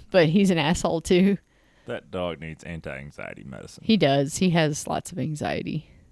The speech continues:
Speaker 1: So, yeah, that's kinda it. Daisy's, uh, she's, she's finally warming up to Matt. <laughs> She, uh, if I
Speaker 2: Well,
Speaker 1: leave,
Speaker 2: hold on.
Speaker 1: if I leave the house, she will sit in the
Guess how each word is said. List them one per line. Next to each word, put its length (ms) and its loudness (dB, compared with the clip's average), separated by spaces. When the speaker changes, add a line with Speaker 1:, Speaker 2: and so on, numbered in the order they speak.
Speaker 1:
So, 340 -6
yeah, 220 -2
that's 160 -6
kinda 180 -2
it. 160 -2
Daisy's, 520 2
uh, 400 0
she's, 560 -2
she's 240 0
finally 340 4
warming 380 2
up 100 -2
to 80 -4
Matt. 320 2
<laughs> 420 -8
She, 400 0
uh, 220 4
if 140 4
I 120 12
Speaker 2:
Well, 100 6
Speaker 1:
leave, 140 2
Speaker 2:
hold 240 0
on. 260 -2
Speaker 1:
if 140 4
I 100 12
leave 200 10
the 120 10
house, 500 4
she 200 4
will 140 6
sit 400 2
in 160 0
the 220 -2